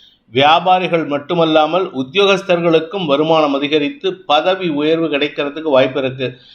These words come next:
அரசியல் துறை சார்ந்தவர்களுக்கு அங்கீகாரம் கிடைக்கக்கூடிய யோகம் ஏற்படுகின்ற ஒரு சிறப்பான நாள்.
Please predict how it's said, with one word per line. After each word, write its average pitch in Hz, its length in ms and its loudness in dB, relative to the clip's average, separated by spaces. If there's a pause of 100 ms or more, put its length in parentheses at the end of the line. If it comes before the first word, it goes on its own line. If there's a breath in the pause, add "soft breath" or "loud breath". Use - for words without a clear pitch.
அரசியல் 190 560 0
துறை 170 240 2
சார்ந்தவர்களுக்கு 156 960 0
அங்கீகாரம் 170 680 0
கிடைக்கக்கூடிய 139 640 -2
யோகம் 151 360 2
ஏற்படுகின்ற 139 520 -2
ஒரு 135 160 0
சிறப்பான 139 520 0
நாள். 123 240 2